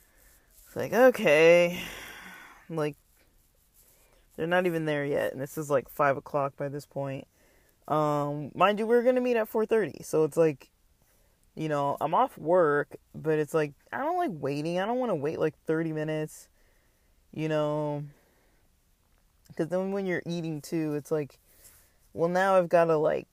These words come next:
pay for this meal and, like, wait for the waiters and, you know, there's just too much that you have to, like,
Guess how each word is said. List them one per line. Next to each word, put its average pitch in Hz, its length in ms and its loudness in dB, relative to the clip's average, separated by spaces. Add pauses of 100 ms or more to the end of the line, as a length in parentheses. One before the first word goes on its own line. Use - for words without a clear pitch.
(640)
pay 170 220 0
for 180 180 -4
this 175 160 -4
meal 156 840 -4 (240)
and, 139 120 -12
like, 139 140 -8 (120)
wait 160 380 -8
for 170 160 -6
the 151 180 -6
waiters 151 1040 -6
and, 139 240 -12 (1000)
you 147 140 -8
know, 143 560 -6 (460)
there's 151 160 -8
just 170 240 -10
too 180 120 -6
much 170 380 -6
that 151 220 -12
you 156 80 -6
have 139 100 -10
to, 143 120 -8
like, 123 340 -8